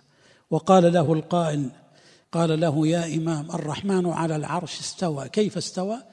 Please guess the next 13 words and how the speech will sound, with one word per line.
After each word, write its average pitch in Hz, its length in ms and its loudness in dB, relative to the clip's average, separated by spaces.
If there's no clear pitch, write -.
فقال: 175 360 -4
"الاستواء 156 600 -2
معلوم 156 680 -4
والكيف 156 600 -2
مجهول". - 380 -16
الاستواء 208 600 4
معلوم 240 420 2
يعني 160 220 0
معناه 233 360 -2
نعرفه 220 360 2
من 240 100 0
لغة 262 260 4
العرب 254 340 -2